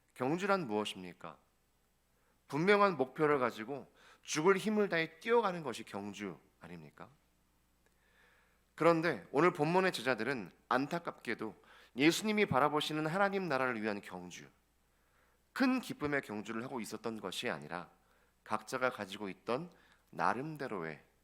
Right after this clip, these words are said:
경주를 하고 있었던 것입니다. 요한복음 십삼 장 이십구 절의 말씀을 보면 제자들은 예수님께서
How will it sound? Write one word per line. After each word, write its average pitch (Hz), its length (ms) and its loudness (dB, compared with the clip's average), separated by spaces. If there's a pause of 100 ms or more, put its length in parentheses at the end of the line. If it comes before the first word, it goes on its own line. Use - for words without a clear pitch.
(920)
경주를 95 520 -10
하고 117 200 -14
있었던 90 300 -16
것입니다. 87 440 -18 (1700)
요한복음 180 440 4
십삼 185 400 -4
장 175 180 0
이십구 117 340 -8
절의 123 160 -2
말씀을 107 460 -6
보면 85 340 -14 (2000)
제자들은 120 540 -2 (440)
예수님께서 135 920 -2